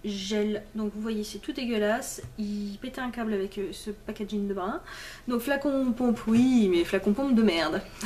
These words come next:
<laughs> Donc, euh, ça, non, je l'avais pas payé. Je crois que je l'avais eu en cadeau, hein, comme d'habitude avec Yves Rocher de toute manière. Mais, euh, non, ça, on rachète pas. Non, il a vraiment pas aimé. Pff, il a pas trouvé ça très efficace. Donc non.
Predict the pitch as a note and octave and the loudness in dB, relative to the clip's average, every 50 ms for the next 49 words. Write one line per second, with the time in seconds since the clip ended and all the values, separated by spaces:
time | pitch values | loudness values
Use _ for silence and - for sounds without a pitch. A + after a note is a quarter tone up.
0 | A3 - C4+ C4+ F4+ G4 G#4 G#4+ G4+ F#4 D#4+ - B3 B3 A#3+ A3 B3+ A#3+ A3+ A3+ | -2 0 0 0 2 2 2 2 2 2 0 0 0 2 2 2 4 4 4 4
1 | A3 D4+ D#4 D#4+ D#4+ D#4 D#4 D4 D4 C4+ C4 C4+ C4 E4 E4+ E4 E4 C#4+ C#4 C#4+ | 4 4 4 4 6 4 4 4 2 2 2 2 2 2 2 2 2 2 0 0
2 | C#4 - E4+ E4+ E4+ D4+ C#4+ B3 A#3+ A3+ A#3+ B3 A#3+ B3 B3+ B3+ B3+ A#3+ A#3 A3+ | 0 2 2 2 4 4 4 4 4 4 4 4 4 4 2 2 2 2 4 4
3 | A3+ A3 A3 G#3+ G#3+ G#3+ G#3+ G#3+ G#3+ G#3+ A3 G#3 F#3+ G#3+ B3+ C4+ B3+ A3+ A3 A3 | 4 6 6 6 6 6 6 4 4 2 2 0 2 2 0 0 -2 -2 0 0
4 | G#3 G3 G3 F#3+ F#3+ G3 - A3 G#3+ G3 F#3 F#3 F#3 - G3+ F#3+ F#3+ F#3+ G3 - | 2 2 2 2 0 -2 -2 -2 0 2 0 0 0 -2 -2 -2 -2 -2 -4 -4
5 | C4+ B3+ A3+ A3 - - G#3+ G3+ G#3 A#3 B3+ - - - - - - - - - | -4 -4 -4 -4 -4 0 2 2 2 2 0 -2 -10 -16 -18 -18 -18 -18 -16 -18
6 | - - - - A3 G#3 G3+ G3 F#3+ F#3 F3+ F3 F3+ F3+ F#3+ G#3+ G#3 G3+ G3+ - | -18 -6 2 4 6 6 6 6 4 4 2 2 2 2 2 2 2 0 -2 -6
7 | - - - - - - - A#3 A3 G#3+ G#3+ G#3+ G#3+ G#3+ - G#3+ - - - - | -14 -20 -20 -18 -14 -4 0 0 2 4 4 4 4 2 0 -2 -6 -12 -16 -20
8 | - - - - - - G#3+ G#3 - - - - - A#3 A3+ A#3 A3+ A3 B3 A3 | -20 -20 -20 -18 -14 -12 -12 -12 -12 -16 -10 -4 -2 0 2 2 0 0 -2 -4
9 | A3+ - B3+ B3+ B3+ B3+ B3+ C4 B3 - - G#3 G#3+ G#3 F#3 F#3 F#3 G3 G3 G3 | -4 -2 0 2 2 2 0 -2 -4 -6 -4 -2 0 0 2 2 2 2 2 2
10 | G#3 A#3 B3 B3+ A#3+ A3+ A3+ G#3+ G#3 G#3 G#3 G#3+ A3+ A3+ A3+ G#3 F#3+ - - - | 2 2 2 0 0 0 2 2 4 4 4 4 2 2 2 0 0 -4 -8 -14
11 | - - - G#3+ G#3 G3+ G#3 G#3 - - G#3 G3+ - G3+ G3+ G3+ - G#3 G3+ G3+ | -10 -6 -4 -2 -2 0 -2 -2 -2 -4 -4 -4 -2 -4 -4 -4 -4 -6 -6 -6
12 | G3 - - - G#3 G#3+ A3 G#3+ - - - - - - - - - - - - | -8 -8 -4 -2 -2 0 -2 -2 -6 -10 -14 -16 -16 -14 -14 -14 -14 -14 -14 -6
13 | - - - - - - - - - - - - - - - B3+ C4+ F4+ F#4 F#4 | -4 -4 -4 -4 -6 -12 -18 -20 -20 -20 -20 -20 -20 -18 -4 2 4 4 4 6
14 | F#4+ F#4+ G4+ G4+ G#4+ A4 G#4+ - - - - - - - - | 6 8 8 8 6 4 0 -8 -14 -18 -20 -20 -14 -10 -8